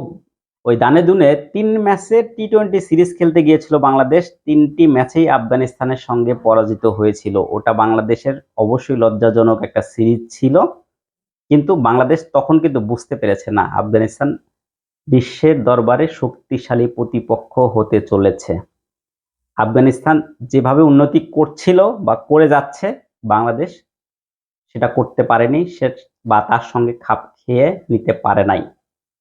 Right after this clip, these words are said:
সেই আফগানিস্তানের সঙ্গে পরাজয় এটাই শেষ না। এই তো দুই হাজার চব্বিশ সালেই সম্ভবত, দুই হাজার চব্বিশ সালে এই টি টোয়েন্টি বিশ্বকাপ খেলার আগে বাংলাদেশ ইউএসএ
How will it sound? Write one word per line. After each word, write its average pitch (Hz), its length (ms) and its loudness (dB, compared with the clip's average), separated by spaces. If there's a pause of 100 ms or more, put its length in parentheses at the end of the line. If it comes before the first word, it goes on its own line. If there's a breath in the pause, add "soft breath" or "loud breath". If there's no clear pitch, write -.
(240)
সেই 117 120 2
আফগানিস্তানের 127 720 0
সঙ্গে 135 240 -2
পরাজয় 131 440 0 (240)
এটাই 113 300 0
শেষ 123 220 -8 (100)
না। 160 100 -4 (1900)
এই 143 140 4
তো 165 140 2
দুই 120 160 2
হাজার 135 180 4 (100)
চব্বিশ 143 380 0
সালেই 143 260 0
সম্ভবত, 101 440 -2 (2000)
দুই 135 120 4
হাজার 139 240 4
চব্বিশ 147 380 0
সালে 120 260 2 (840)
এই 113 140 0 (200)
টি 147 140 4
টোয়েন্টি 147 320 2
বিশ্বকাপ 147 540 -2
খেলার 127 280 2
আগে 104 240 0
বাংলাদেশ 113 560 2 (920)
ইউএসএ 143 420 2